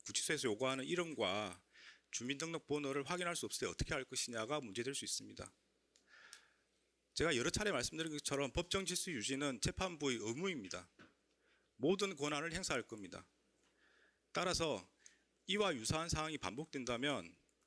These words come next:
법정 질서 위반을 한 사람에 대해서는 현행범으로 체포해서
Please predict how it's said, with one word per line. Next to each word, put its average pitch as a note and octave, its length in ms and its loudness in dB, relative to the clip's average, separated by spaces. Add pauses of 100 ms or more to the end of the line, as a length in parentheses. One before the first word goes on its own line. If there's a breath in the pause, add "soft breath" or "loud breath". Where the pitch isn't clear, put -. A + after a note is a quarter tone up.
(640 loud breath)
법정 F3+ 300 2
질서 F#3 180 2
위반을 E3 460 2
한 C#3+ 80 -2
사람에 C#3 260 -2
대해서는 B2+ 580 -2
현행범으로 F#3 540 2
체포해서 C3+ 680 0